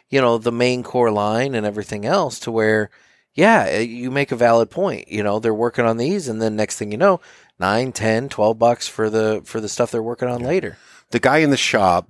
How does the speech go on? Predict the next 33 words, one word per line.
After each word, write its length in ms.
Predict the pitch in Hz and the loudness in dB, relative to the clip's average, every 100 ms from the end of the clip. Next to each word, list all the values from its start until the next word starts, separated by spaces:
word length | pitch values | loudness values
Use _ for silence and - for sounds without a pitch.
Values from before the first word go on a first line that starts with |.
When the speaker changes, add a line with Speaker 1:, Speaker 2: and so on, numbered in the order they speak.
| _ | _
Speaker 2:
that 160 | 101 - | -8 -6
comes 240 | 104 90 | -6 -4
in 100 | 92 | -6
here 180 | 87 90 | -6 -6
that 100 | 92 | -4
says 420 | - - 98 87 | 0 2 2 2
negative 320 | 104 98 98 90 | 0 0 0 -2
things 300 | - 92 90 | -4 -4 0
about 300 | 90 85 - | 0 0 -2
everything, 720 | 92 90 85 87 85 85 - | -2 -2 -6 -6 -6 -10 -6
the 100 | 92 | -2
old 260 | 92 82 | -2 -4
negative 460 | 98 90 92 87 78 | -2 -2 -2 -6 -8
Nancy, 540 | 85 85 87 87 - _ - - - - - - - _ | -6 -4 -4 -6 -10 _ -20 -20 -20 -20 -20 -20 -20 _
he 280 | - - 147 | -4 2 4
was 160 | 110 - | 4 2
struggling. 840 | - - 107 110 98 87 76 - | 2 4 4 4 2 0 -4 -10
It 100 | 101 | -2
was 160 | 95 90 | 0 2
interesting 540 | 101 - 90 - 87 | -2 -2 -6 -6 -6
watching 260 | 87 90 - | -6 -6 -8
him 160 | 90 78 | -8 -4
squirm, 460 | - 90 90 82 | -4 -4 -6 -8
trying 240 | - 107 85 | -8 -8 -8
to 40 | |
figure 320 | - 90 87 | -10 -6 -4
out 100 | 82 | -4
what 100 | 76 | -6
was 160 | 73 - | -12 -8
wrong 180 | 85 78 | -8 -8
with 80 | |
the 80 | - | -10
cigar. 400 | - - 82 80 | -12 -12 -12 -12